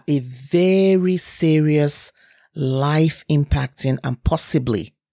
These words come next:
debilitating parents and caregiver inflicted disorder that is preventable. This is why I am highlighting it further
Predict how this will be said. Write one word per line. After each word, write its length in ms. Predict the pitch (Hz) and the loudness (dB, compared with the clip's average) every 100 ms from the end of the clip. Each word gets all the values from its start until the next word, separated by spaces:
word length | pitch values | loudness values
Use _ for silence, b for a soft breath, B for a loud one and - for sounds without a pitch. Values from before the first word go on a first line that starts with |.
| _ _ _ _ - 135 - | _ _ _ _ -20 -14 -2
debilitating 920 | 143 127 135 123 - 139 - 139 139 b b b _ - | 0 0 -2 -2 -2 -2 0 0 -2 b b b _ 0
parents 760 | 202 196 190 190 180 - - _ _ _ _ _ _ _ | 2 4 4 2 0 -4 -6 _ _ _ _ _ _ _
and 240 | 143 135 | -2 0
caregiver 640 | - 160 143 139 135 139 139 B B | 0 0 0 0 0 0 -2 B B
inflicted 1120 | 143 139 127 - - 190 - - - 170 156 - - | 0 0 -2 -6 -2 -2 -4 -6 0 0 0 -6 -8
disorder 580 | 120 - 123 120 98 - - _ _ _ _ _ - | -4 -2 -2 -4 -6 -10 -18 _ _ _ _ _ -6
that 240 | 135 123 | -2 -2
is 200 | 123 - - _ | -2 -6 -10 _
preventable. 1200 | - - 143 131 127 143 139 - 139 120 107 101 101 _ _ _ _ _ _ _ _ b b b | -14 0 2 2 2 0 0 0 0 2 0 0 -8 _ _ _ _ _ _ _ _ b b b
This 180 | 170 160 | -2 -2
is 160 | 135 | -2
why 440 | 131 143 147 147 156 B B B - | -2 0 2 0 -2 B B B -4
I 60 | |
am 140 | 139 127 | -4 -2
highlighting 680 | 156 185 160 151 - 156 | 0 2 2 0 0 0
it 60 | 143 | 0
further 640 | - 139 139 120 107 123 | -2 2 2 2 0 -2